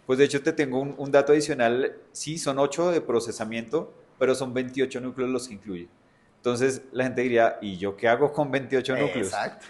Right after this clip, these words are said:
Speaker 1: Bueno, entonces con veintiocho núcleos se pueden hacer muchas cosas. Lo primero es que tengo ocho núcleos de procesamiento, que están buenísimos, pero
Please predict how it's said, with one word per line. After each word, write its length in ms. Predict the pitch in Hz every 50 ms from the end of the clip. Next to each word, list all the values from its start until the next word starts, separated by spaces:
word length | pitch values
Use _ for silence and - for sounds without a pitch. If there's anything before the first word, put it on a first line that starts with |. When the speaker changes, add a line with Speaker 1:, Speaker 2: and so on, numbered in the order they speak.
| - 120 -
Speaker 1:
Bueno, 120 | - 160 156
entonces 300 | 147 - 151 151 180 175
con 140 | - 175 165
veintiocho 420 | 156 151 139 156 156 151 156 170
núcleos 280 | 175 180 180 190 185 196
se 80 | 185
pueden 180 | 190 143 127 139
hacer 160 | 135 143 123
muchas 260 | 117 117 - 131 120
cosas. 300 | - - 143 127 101 101
Lo 100 | 107 101
primero 240 | - 120 120 123 139
es 80 | 151 147
que 80 | 196
tengo 300 | - 190 180 165 165 151 -
ocho 240 | 127 135 135 - 147
núcleos 240 | 147 143 147 147 143
de 80 | 151 147
procesamiento, 720 | - 127 117 - 104 - 110 98 101 101 95 95 147 185 - - _
que 80 | - 110
están 320 | - - 101 101 101 98
buenísimos, 680 | 107 117 117 123 117 110 101 98 98 120 147 180 - _ _ - - - - _ _ _ -
pero 400 | 147 151 156 170 151 - - -